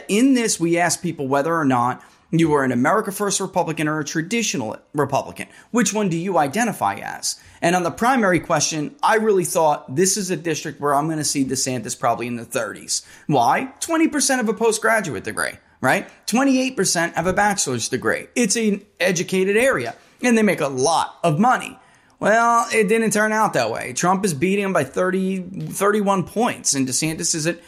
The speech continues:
low twenties. I, I really thought he would be at least closer to thirty, if not at thirty. And Trump, uh, if you're gonna hold him below fifty, this would be the district to hold him below fifty. And they're not doing it. And when you ask them, "Where do they come down on this?"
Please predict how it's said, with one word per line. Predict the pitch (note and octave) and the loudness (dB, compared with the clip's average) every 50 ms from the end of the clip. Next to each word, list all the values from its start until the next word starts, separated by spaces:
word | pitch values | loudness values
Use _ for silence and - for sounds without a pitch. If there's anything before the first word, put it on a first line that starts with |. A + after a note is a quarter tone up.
| - - - _ | -20 -20 -12 _
low | C#3 C#3 C#3 D#3 E3 E3 E3+ F3 | 0 2 4 4 4 4 2 0
twenties. | - - F#3+ F#3+ F3+ C3+ - - - - - - - _ | -2 -2 -2 -2 -2 -4 -8 -8 -6 -6 -6 -6 -2 _
I, | C3+ C#3 C3+ B2 - - | -2 -2 -2 -4 -4 -4
I | C#3 | -2
really | C#3+ C#3+ C#3+ D3+ D#3+ F3+ F#3 F#3 F3+ E3+ | -2 -2 -4 -2 2 2 2 4 4 0
thought | E3 E3 F3 E3+ D#3+ D3+ | 0 2 2 2 2 0
he | D3 | 0
would | C#3 C#3 C3 C3 | -2 -4 -4 -2
be | C#3 C3+ B2+ | 0 0 0
at | A2+ - - | -2 -2 -4
least | G#3+ G#3 - D#3+ - - - | -2 -2 0 0 0 -2 -2
closer | - - C#3+ B2+ - - C3+ | 0 0 0 0 0 -4 -6
to | B2 | -6
thirty, | B2+ - C#3 A#2+ A2+ A#2+ C3 C3 - - | -4 -2 -2 -2 0 0 0 -2 0 0
if | C#3+ C3+ - | -2 -2 -2
not | B2+ B2 B2 A#2+ C3+ - - | 0 2 2 2 0 0 -4
at | - A#2 A2+ G2+ - _ | -6 -6 -6 -6 -4 _
thirty. | - C#3 C#3+ C3 G#2 F2 - - - - - - - | 0 2 2 0 0 -4 -10 -16 -20 -20 -20 -20 -8
And | - - F3+ E3 D3+ | -2 -2 0 0 0
Trump, | D#3 - F3+ E3 F3 E3+ - - - - | 0 2 2 2 2 0 -6 -14 -6 0
uh, | D3 D3 C#3 - | 0 0 0 0
if | C#3+ B2+ | -4 -4
you're | B2+ B2+ | -2 -2
gonna | D3 E3+ D3+ | 0 -2 -2
hold | C3 D3 E3+ - | -2 -4 -6 -2
him | D3+ C#3+ C3 | 0 -2 0
below | C3+ C3+ C3 C3 C3+ C3 C#3 D3+ | 0 0 0 2 2 2 2 2
fifty, | D3 - - D3+ C#3 - - A#3+ B3 B3+ B3+ - - _ _ | 0 0 -2 -2 -2 -2 -2 -2 -2 -2 -4 -10 -20 _ _
this | - D#3+ D#3+ F#3 G3 F#3+ - G3 | -4 0 2 2 4 2 2 0
would | G#3 F#3 D#3 | 0 -2 0
be | F#3 F3+ | -2 -2
the | D3+ F3 F3 | 0 0 0
district | D3+ E3+ D#3+ - - F3+ D#3+ - | 2 0 0 0 -4 -8 -8 -8
to | D#3+ | -8
hold | C#3+ D3+ E3 D#3+ | -6 -6 -6 -4
him | D3+ D#3 D3 | -2 -2 0
below | D3+ D#3+ D#3 - | 2 2 2 0
fifty. | A3 - G#3 F#3+ - - G2+ - - - - _ | 2 0 0 0 -2 -6 -12 -14 -14 -20 -12 _
And | - D#3+ E3 D#3+ | 0 2 2 2
they're | D#3+ D#3+ | 2 2
not | D#3+ E3 D3+ C#3+ - - D3 | 2 2 0 0 -2 -2 2
doing | G#3 C4+ B3+ G3 C3+ G#2 | 2 2 4 2 0 -2
it. | D#2 - - _ _ _ _ - | -6 -10 -16 _ _ _ _ 0
And | F#3+ E3+ | 0 2
when | D#3 E3 E3+ | 2 2 2
you | E3+ F#3 - - | 2 0 0 0
ask | F3+ F3+ F3+ E3+ - - | 0 0 2 0 0 0
them, | G#3 G3 G3 G3 F#3 | 0 0 0 0 0
"Where | D#3+ D#3 D3+ | 2 2 0
do | D#3 | 2
they | D3 D3+ C#3+ | 0 -2 -2
come | C3 - C#3+ C#3 C3 | 0 0 0 0 2
down | B2+ D3+ G3 A#3 A3 F3 | 2 2 2 2 2 2
on | C3 B2+ | 0 0
this?" | B2+ C3 C#3 D#3+ - - | 0 0 0 0 -2 -4